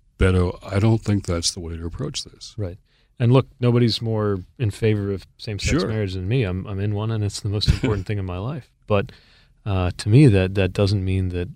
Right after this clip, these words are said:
Speaker 2: uh, we get to use the, the mechanisms of the state in that particular way.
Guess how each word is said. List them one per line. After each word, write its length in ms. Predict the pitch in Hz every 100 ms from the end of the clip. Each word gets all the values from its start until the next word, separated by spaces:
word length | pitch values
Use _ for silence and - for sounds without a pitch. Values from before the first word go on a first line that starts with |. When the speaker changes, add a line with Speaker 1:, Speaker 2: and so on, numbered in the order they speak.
| -
Speaker 2:
uh, 340 | 95 92 95
we 120 | 98 92
get 200 | 98 -
to 320 | 104 98 98 - _ _ _ -
use 420 | 101 104 101 -
the, 380 | - 92 90 92
the 100 | 101
mechanisms 640 | 92 98 110 98 92 82 92
of 80 |
the 80 | 82
state 420 | - - 92 90
in 220 | - 107 87
that 180 | 92
particular 540 | - 101 - 113 - -
way. 180 | -